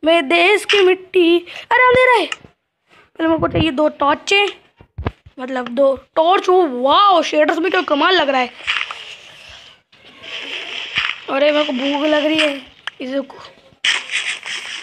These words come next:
हाँ चलो, हाँ तो चलो आगे चलते हैं। हमें आगे बढ़ना है और background को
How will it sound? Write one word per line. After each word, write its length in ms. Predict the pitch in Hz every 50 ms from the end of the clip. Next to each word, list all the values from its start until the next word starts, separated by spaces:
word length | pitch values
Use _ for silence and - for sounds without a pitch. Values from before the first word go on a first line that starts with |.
| - - - - - - - - - - -
हाँ 140 | 277 262 233
चलो, 320 | - - 359 349 294 254 175 147 139 - 139 - - _ _ 117 _ _ - - - - - _ _ _ _ _ _ _ _ _ _ _ _ _ _ _ _ _ - _ _ _ _ - - - _ _ _ _ - _ _ _ _ _ _ _ _ _ _ _ _ _ _ _ _ _ _ _ _ - - _ _ _
हाँ 180 | - 277 269 240 - -
तो 60 | 311
चलो 220 | 277 339 330 330
आगे 280 | 302 294 285 277 294 294
चलते 400 | 285 294 277 277 254 214 - -
हैं। 760 | 330 330 359 370 - 220 208 190 170 175 190 208 226 202 - _ _ _ _ _ _ _ _ _ - - - _ _ - 605 605 622 605 605 605 587 1077 1077 - - - - - - - - - - - - - - - - - - - - - - - - - - - -
हमें 200 | 285 285 294 302
आगे 240 | 302 277 269 269 294
बढ़ना 300 | 269 294 311 320 320 330
है 200 | 339 359 370 359 - - - - -
और 280 | 269 269 262 269 277 262
background 420 | 233 277 269 262 277 285 285 285 285
को 140 | 285 294